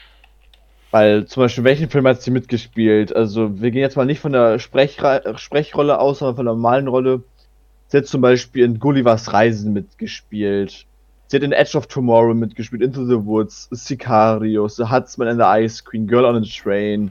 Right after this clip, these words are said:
A Quiet Place, Mary Poppins und A Quiet Place zwei und macht jetzt zum Beispiel, oder hat jetzt einen Film ja gedreht mit Dwayne The Rock Johnson und zwar, ähm, Dingsbums hier, ähm, Jungle Cruise.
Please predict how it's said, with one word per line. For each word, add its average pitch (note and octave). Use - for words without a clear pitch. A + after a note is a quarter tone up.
A B2
Quiet C#3
Place, A#2+
Mary C#3
Poppins A2+
und B2+
A A2
Quiet A2+
Place -
zwei G#2
und A2+
macht A#2+
jetzt C3+
zum C3+
Beispiel, B2+
oder A#2+
hat C3+
jetzt C3+
einen A#2
Film D3+
ja C#3+
gedreht C3
mit C3
Dwayne B2+
The A#2
Rock A#2
Johnson B2+
und A#2+
zwar, A#2
ähm, A#2
Dingsbums A#2+
hier, A2
ähm, A2+
Jungle A#2
Cruise. -